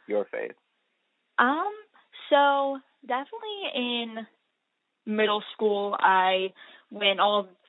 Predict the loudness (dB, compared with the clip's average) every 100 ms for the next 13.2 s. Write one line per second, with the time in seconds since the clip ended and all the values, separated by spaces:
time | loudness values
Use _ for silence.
0 | -6 -4 -2 -4 -4 -4 -6 -2 -4 -4
1 | -6 -10 -8 -10 -14 -20 0 4 6 6
2 | 4 0 -2 -4 -10 -18 _ _ _ -4
3 | -4 -2 -4 -4 -6 -6 -2 0 -2 -8
4 | -8 -8 0 2 2 -2 -12 _ -20 -20
5 | -20 -20 _ _ 4 4 4 -4 -4 -4
6 | -2 -4 -6 -10 -10 -20 _ _ _ _
7 | _ _ _ _ -6 -4 -4 -8 -16 -20
8 | -8 4 4 4 -4 -4 -4 0 0 0
9 | -2 -4 -2 -2 -4 -4 -4 -4 -8 -4
10 | -2 -2 0 -2 0 -6 _ _ _ _
11 | _ 2 4 4 0 -8 _ _ _ _
12 | -4 -4 -2 2 4 6 4 2 -6 -6
13 | -6